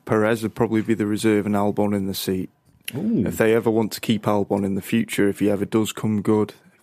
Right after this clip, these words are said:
Speaker 1: they want him to develop, they're gonna have to give him the racing time. I think they, they'll give Perez the reserve seat. I think that'll be the way it goes down.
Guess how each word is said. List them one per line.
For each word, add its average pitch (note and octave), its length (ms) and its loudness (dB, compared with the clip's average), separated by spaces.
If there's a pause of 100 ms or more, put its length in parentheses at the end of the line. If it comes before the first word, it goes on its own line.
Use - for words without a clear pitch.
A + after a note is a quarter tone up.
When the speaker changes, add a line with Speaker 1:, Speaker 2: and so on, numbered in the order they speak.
(220)
Speaker 1:
they G#2 100 -2
want G2 220 -2
him F#2+ 60 -4
to - 120 -8
develop, G2+ 640 0 (180)
they're F#2+ 100 -2
gonna F#2+ 160 -4
have G2 180 -4
to - 80 -10
give G2+ 200 0
him F#2+ 140 -2
the G2+ 100 -4
racing G#2 420 0
time. A2+ 360 -2 (720)
I F#2+ 60 -10
think - 300 -2
they, G2+ 120 0 (120)
they'll G2+ 120 -4
give F#2+ 240 -6
Perez F#2+ 380 -2
the G#2+ 80 -2
reserve F#2 420 -4
seat. F2 300 -8
I C3 40 -14
think - 340 -2
that'll - 280 0
be G2 300 -6 (680)
the A2 100 -2
way F#2+ 180 0
it F#2 80 -4
goes G2 240 -2
down. F#2+ 360 -4